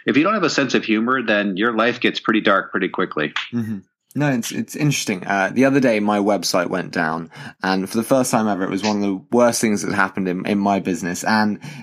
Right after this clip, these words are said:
Speaker 2: and I didn't quite know how to deal with the rejection. How do you deal with very difficult times when they do occur? What's your kind of framework?
Speaker 1: My basic framework, and I learned this in my first sales job, uh, my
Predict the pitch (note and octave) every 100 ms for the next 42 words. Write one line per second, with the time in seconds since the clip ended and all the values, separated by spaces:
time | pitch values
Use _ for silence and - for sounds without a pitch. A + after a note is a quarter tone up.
0 | - - G#2 G#2+ A2+ G#2+ B2 A#2+ - A#2
1 | G2+ G2+ G2 F#2+ F#2+ F2 G2 F#2+ F#2 F#2+
2 | F#2+ G#2 - A2 A2+ E3+ G#3+ A3+ F3 D3+
3 | G2+ F#2+ F#2 - F#2+ F2+ D#2 F#2 F#2+ -
4 | F2 - G2 F2 E2+ F2 - - - -
5 | - - - G#2+ A2 G#2 G2+ G#2 F#2+ F2+
6 | - G#2 D#2+ D#2+ - _ _ A#2 B2 -
7 | A2+ A#2 F#2+ E2+ - F#2 F2+ E2 G#1 -
8 | - _ _ - B2 B2 D3 E3+ - F#3+
9 | - A#2+ A2 F#2 G#2+ G#2 G#2+ B2+ B2 A2
10 | G#2+ F#2+ F2 - G#2+ - G2 G2 G2+ E2+
11 | E2 - F#2 F2 E2